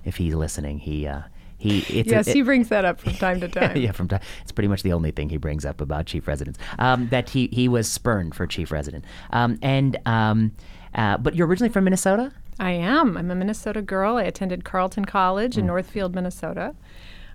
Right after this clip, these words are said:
Speaker 2: Um, I left for a year and worked, um, at a company now known as the Advisory Board. Back then it was the
Speaker 1: Hmm.
Speaker 2: Advisory Board Company in Washington, D C, while I was applying to medical school, and then, um, attended University of Minnesota Medical School,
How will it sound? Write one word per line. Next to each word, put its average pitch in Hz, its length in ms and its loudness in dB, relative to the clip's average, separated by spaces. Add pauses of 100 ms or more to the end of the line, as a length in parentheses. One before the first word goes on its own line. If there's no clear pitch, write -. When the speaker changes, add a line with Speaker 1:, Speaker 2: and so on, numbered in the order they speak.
Speaker 2:
Um, 170 300 -2
I 180 100 -4
left 185 300 -2
for 190 300 -4
a 190 120 -4
year 190 420 -2
and 170 160 -2
worked, 180 360 -4 (100)
um, 165 480 -6 (320)
at 185 140 -2
a 175 60 -4
company 214 460 0
now 180 160 0
known 180 180 0
as 165 120 -6
the 170 100 -4
Advisory 175 460 0
Board. 160 340 -4
Back 190 220 -6
then 165 120 -6
it 175 60 -8
was 165 120 -10
the 165 100 -10
Speaker 1:
Hmm. 160 40 -2
Speaker 2:
Advisory 170 360 -2
Board 170 240 -8
Company 175 380 -2
in 196 100 -2
Washington, 165 420 -6
D 165 120 -10
C, 180 380 -10 (480)
while 175 120 -4
I 175 80 0
was 170 120 -4
applying 165 320 -6
to 160 60 -6
medical 160 300 -8
school, 175 500 -8
and 175 160 -4
then, 160 460 -6
um, 160 420 -10 (400)
attended 185 320 -4
University 175 420 -4
of 175 60 -2
Minnesota 180 380 -4
Medical 170 340 -8
School, 214 480 -8